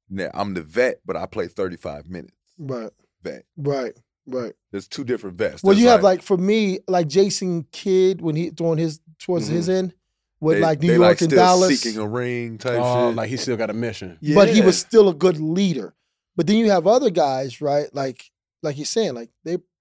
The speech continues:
Speaker 1: Like K T and Marcus Camby when, when I was there. Marcus Camby was not tripping.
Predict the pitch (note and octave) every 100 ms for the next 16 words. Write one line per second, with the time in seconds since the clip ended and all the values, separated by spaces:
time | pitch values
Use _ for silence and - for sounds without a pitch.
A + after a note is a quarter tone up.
0 | _ _ _ _ B2+ A#2 - D3+ D3 -
1 | D3+ C3 B2+ C3+ C3 - D3+ C#3 B2 B2
2 | A#2+ A#2 A#2 B2+ A#2+ A2+ G#2+ F#2 A#2+ C3
3 | B2 - C#3 C3+ A#2+ A2 G2 A2+ G#2+ -
4 | C3 A#2 _